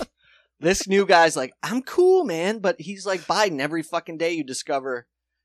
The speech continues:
Speaker 2: you're not that cool. You're still kinda behind the scenes, like,
Speaker 1: He's too
Speaker 2: "Let's just tell him about abortion and then fucking in
Speaker 1: Uh,
Speaker 2: church,"
Speaker 1: was
Speaker 2: you
Speaker 1: he
Speaker 2: know,
Speaker 1: at the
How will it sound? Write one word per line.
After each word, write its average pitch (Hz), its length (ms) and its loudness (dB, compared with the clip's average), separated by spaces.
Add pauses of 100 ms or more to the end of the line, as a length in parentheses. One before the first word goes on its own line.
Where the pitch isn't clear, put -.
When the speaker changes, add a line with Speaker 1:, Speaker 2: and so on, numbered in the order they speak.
Speaker 2:
you're 196 100 -14
not 285 280 -8
that 190 260 -2
cool. 143 240 -6
You're 151 120 -8
still 214 280 -6
kinda 170 260 -6
behind 143 380 -8
the 131 40 -8
scenes, 147 360 -8
like, 113 220 -10
Speaker 1:
He's 320 480 -12
too - 240 -8
Speaker 2:
"Let's 165 200 -2
just 180 260 -6
tell 156 280 0
him 185 80 -6
about 185 260 -10
abortion 185 540 -18
and 147 100 -20
then 147 240 -20
fucking 135 300 -20
in 123 120 -20
Speaker 1:
Uh, 135 40 -20
Speaker 2:
church," 139 360 -14
Speaker 1:
was 220 160 -4
Speaker 2:
you 285 60 -2
Speaker 1:
he 302 60 -2
Speaker 2:
know, 285 60 6
Speaker 1:
at - 40 4
the 277 60 -6